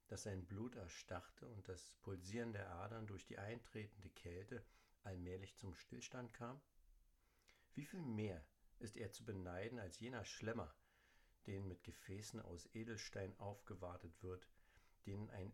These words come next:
elender, sich zu jeglicher Gefälligkeit hergegebener Lotterbube von ausgemachter Impotenz oder zweifelhafter Mannheit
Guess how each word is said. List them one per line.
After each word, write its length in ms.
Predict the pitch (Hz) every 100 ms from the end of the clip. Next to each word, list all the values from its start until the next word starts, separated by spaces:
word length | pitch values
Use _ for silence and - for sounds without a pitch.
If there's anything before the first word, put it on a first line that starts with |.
| -
elender, 520 | 123 120 110 92 85
sich 220 | 87 87
zu 160 | - -
jeglicher 480 | 90 120 147 127 117
Gefälligkeit 1000 | 101 - - 113 139 - - 107 113 107 - - -
hergegebener 840 | - 120 117 101 104 107 104 95
Lotterbube 760 | 87 104 120 110 92 98 107 104 - - -
von 140 | 107
ausgemachter 600 | 113 123 - 117 - -
Impotenz 800 | 139 143 120 - - 110 123 - - - - -
oder 160 | 90
zweifelhafter 840 | - - 90 117 82 73 - 82 76
Mannheit 560 | 80 85 90 104 104